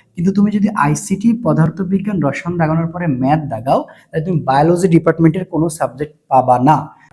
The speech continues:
তুমি যদি আইসিটি, পদার্থবিজ্ঞান, রসায়ন, বায়োলজি দাগাও, তাহলে তুমি কিন্তু ম্যাথ বা ইঞ্জিনিয়ারিং ডিপার্টমেন্টের কোনো সাবজেক্ট পাবা না। আর তুমি যদি ম্যাথ প্লাস বায়ো দাগাও, তুমি সবগুলোতেই পারবা। কথা কি বুঝতে পারছো? তো এটা হচ্ছে তোমাকে প্রথমে চুজ করতে হবে যে তুমি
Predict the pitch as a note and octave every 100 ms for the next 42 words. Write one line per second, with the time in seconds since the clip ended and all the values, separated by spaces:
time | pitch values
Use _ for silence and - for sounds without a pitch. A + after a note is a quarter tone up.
0 | - E3 D#3+ C#3 C#3 E3 F3+ D3+ C#3+ D3+
1 | D#3+ D3 C3+ - D#3 C#3 A#2 A#2 C#3 F3+
2 | F3 F#3 A3 - C3 C3+ C#3+ C#3+ D3+ D3+
3 | C#3+ C3 D3+ F3 - C3 C#3 C#3 E3 E3+
4 | E3 C3+ C3 C3+ C3 C#3 C3 C3 - -
5 | - A3 - _ _ _ _ B2+ A#2 A2
6 | F#2+ - - - - - B2 - F3 F#3
7 | F#3+ B3+ - - B2+ C#3 D3 E3+ E3 D3
8 | D3 C#3+ C#3+ C4 - F3+ F#3 - F3 D#3
9 | D3+ C#3+ - B3+ F#4 - - _ - B2+
10 | A#2 A2 G2 - - - D3 F#3+ G#3 -
11 | A3+ E3+ - A#2+ _ _ - _ - -
12 | E3+ F#3+ G#3+ A3 - G#3+ F3 E3 F3 F3
13 | E3+ F#3+ G3 F3+ F3 C#3+ - C3 C3 C3+
14 | D3+